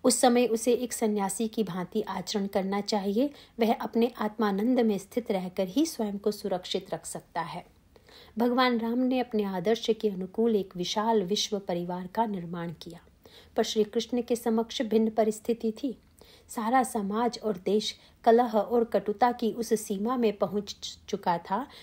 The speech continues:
जहां से उसका लौटना सर्वथा असंभव था। अतः ऐसी स्थिति में अविचल श्री कृष्ण अपने स्वरूप में स्थित दिखाई देते हैं।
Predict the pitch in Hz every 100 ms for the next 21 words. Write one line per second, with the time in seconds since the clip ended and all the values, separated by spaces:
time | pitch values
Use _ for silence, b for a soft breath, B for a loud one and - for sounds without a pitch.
0 | B 214 208 226 220 220 208 - 214 190
1 | 175 - 220 226 208 190 196 208 226 220
2 | - 175 175 190 208 - 170 - _ _
3 | _ - - _ _ _ _ _ _ _
4 | _ _ B B B - 208 202 - 202
5 | - 214 - 214 214 208 196 208 226 240
6 | 254 233 202 - 196 196 220 - 196 -
7 | 220 196 196 - 190 196 202 208 240 -
8 | 277 269 180 180 - 170 160 160 - 160
9 | - 170